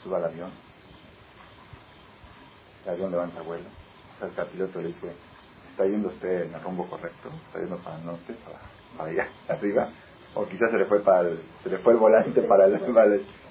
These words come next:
Dice, "No, no, sí, estoy bien". Se para después de media hora. "Oiga, ¿está seguro? ¿No se le fue quizá? A ver, ¿me, me puede enseñar la brújula?".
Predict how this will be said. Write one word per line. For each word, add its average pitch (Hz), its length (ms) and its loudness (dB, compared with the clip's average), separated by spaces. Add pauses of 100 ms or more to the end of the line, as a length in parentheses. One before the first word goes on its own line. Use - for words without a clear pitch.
Dice, 98 140 -4
"No, 131 140 4
no, 151 140 4
sí, 123 100 -6
estoy 107 260 -8
bien". 104 180 -10 (460)
Se - 80 -16
para 101 180 4
después 95 260 -4
de 95 60 -8
media 92 260 -4
hora. 92 160 -2 (400)
"Oiga, 120 300 -6 (580)
¿está 110 160 -6
seguro? 113 340 -2
¿No 110 120 0
se 120 120 -4
le 104 100 -4
fue 107 220 -6
quizá? 104 380 0 (300)
A 85 80 0
ver, 113 140 0
¿me, 110 100 -2
me 101 160 -4
puede 123 180 2
enseñar 117 180 -2
la 104 100 -4
brújula?". 117 460 -4